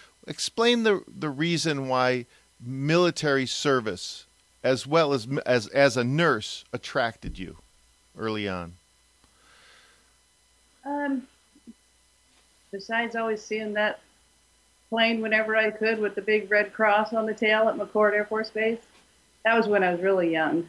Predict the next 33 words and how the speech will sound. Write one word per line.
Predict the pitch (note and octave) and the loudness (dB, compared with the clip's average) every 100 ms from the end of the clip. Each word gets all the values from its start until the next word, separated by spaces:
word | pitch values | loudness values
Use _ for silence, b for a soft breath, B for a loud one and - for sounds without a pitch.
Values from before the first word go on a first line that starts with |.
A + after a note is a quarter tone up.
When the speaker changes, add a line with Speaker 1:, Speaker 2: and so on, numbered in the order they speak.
| - | -4
Speaker 2:
Um, | F#3+ F#3 F3+ F3+ - _ _ _ _ _ _ _ _ | 2 4 2 0 -8 _ _ _ _ _ _ _ _
but | B3 A#3 A#3 - - _ _ _ _ _ _ _ _ _ | 0 0 -2 -16 -20 _ _ _ _ _ _ _ _ _
I | A#3 | -2
started, | A#3 C#4 C#4 A3+ - _ | 2 2 2 -2 -8 _
once | A#3 C4 C4 | -2 0 2
I | |
graduated | A#3 A3+ A3 G#3+ G3 | 2 2 2 0 -2
from | G3 F#3 | -4 -4
nursing | F#3 F#3 | -4 -6
school, | F#3 - F#3+ | -12 -8 -4
I | F#3+ | -2
started | F#3 G3 F#3 | -2 0 0
working | F3+ F3+ F#3 F3+ | 2 0 0 0
at | F3 E3+ - - | 0 0 -4 -12
Tacoma | G3 G3+ F#3+ | -2 0 0
General | F#3 F3 E3+ | 0 2 2
Hospital, | E3 D#3 - D#3+ C#3 | 2 0 -2 -2 0
and, | F3 F#3 | 0 0
and | - F#3+ | 2 2
I | F#3+ G#3 G#3+ G#3+ - | 2 2 2 0 -2
was | A3 G#3+ | -2 2
born | G#3+ C4 A#3+ | 4 4 4
at | D3+ | 0
Tacoma | F#3 F3+ F#3 E3 | -6 -4 -2 0
General. | D#3 D3+ - - - _ _ _ _ _ _ _ _ | 0 -2 -4 -10 -14 _ _ _ _ _ _ _ _
Uh, | F3 F3+ F3 E3+ - | 2 4 4 0 0
and | G3 | 2
I | F#3+ G#3+ | 4 2
thought | G#3+ G#3+ G3+ | 4 4 4
that | G3 G3 - | 2 0 -2
was, | F#3+ G3 G3 F#3 G3+ | -2 0 0 -4 -4
you | |
know, | G3 F#3+ F#3+ | 0 2 0